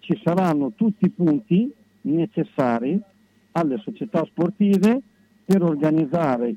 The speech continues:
in sicurezza le manifestazioni, sia a carattere burocratico, sia a carattere pratico o organizzativo e sia anche per la distribuzione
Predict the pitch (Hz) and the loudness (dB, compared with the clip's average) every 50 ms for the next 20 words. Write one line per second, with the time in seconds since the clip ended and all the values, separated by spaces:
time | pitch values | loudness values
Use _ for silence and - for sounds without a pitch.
0 | - _ - 190 208 190 - - - - - 165 170 175 175 180 - - - 240 | -6 _ 0 2 2 0 0 0 -2 -2 0 0 0 2 2 0 -2 0 0 0
1 | 247 277 311 - - - _ _ _ _ _ _ _ _ _ _ _ _ - 170 | 0 0 -2 -4 -10 -18 _ _ _ _ _ _ _ _ _ _ _ _ -2 0
2 | 180 185 170 165 165 - - - 143 - - - 123 - - - - 110 107 104 | 2 2 2 2 0 0 -2 -2 -4 -4 -4 -8 -8 -6 -4 -4 -4 -2 -2 -4
3 | 107 107 107 _ _ - - - 220 214 196 185 170 165 - 139 131 - - 147 | -4 -6 -8 _ _ -10 -4 0 0 2 2 2 0 -2 -2 -2 -4 -2 -2 -2
4 | 156 160 151 - - 139 127 131 123 120 127 131 123 131 123 - - 147 143 143 | -2 0 -2 -2 -4 -4 -4 -4 -4 -4 -4 -2 -2 -4 -4 -2 -2 0 0 0
5 | 143 - - 175 - - 214 240 277 262 _ _ _ _ _ _ _ _ _ - | -2 -2 -4 -2 0 2 2 2 0 -2 _ _ _ _ _ _ _ _ _ -10
6 | - - 165 170 160 156 147 147 - - 135 123 - 139 143 147 156 151 - _ | -4 -2 0 0 2 2 0 -2 -2 -4 -6 -6 -4 -2 -2 0 0 -2 -4 _
7 | 143 135 127 131 117 - - - - - 139 151 156 165 165 160 - - - 135 | -4 -4 -4 -4 -6 -8 -12 -18 -12 -6 -4 -2 0 0 0 0 -2 -2 -4 -6
8 | 104 - - 131 131 127 131 135 - _ _ _ _ _ - 131 135 - - 135 | -4 -4 -2 0 0 0 -2 -4 -6 _ _ _ _ _ -4 -4 -4 -2 -2 -2
9 | 135 139 123 135 135 139 135 127 113 185 185 185 - 185 170 175 151 160 202 226 | -2 -2 -2 -2 -2 0 -2 -2 -4 -4 -6 -2 0 0 2 2 2 2 2 2
10 | 262 285 - _ _ _ _ _ _ _ _ _ - 185 147 - - 208 165 156 | 2 0 -6 _ _ _ _ _ _ _ _ _ -6 -6 -4 -2 0 0 0 0
11 | - - 202 - - 160 143 139 131 143 131 - - 156 170 185 190 214 _ - | 0 0 -2 0 0 0 -2 -2 -4 -6 -6 -4 -6 -4 -2 -2 -2 -2 _ -4
12 | 139 123 127 127 131 135 143 147 156 - | -2 -2 -2 -2 -2 -2 -2 -4 -4 -6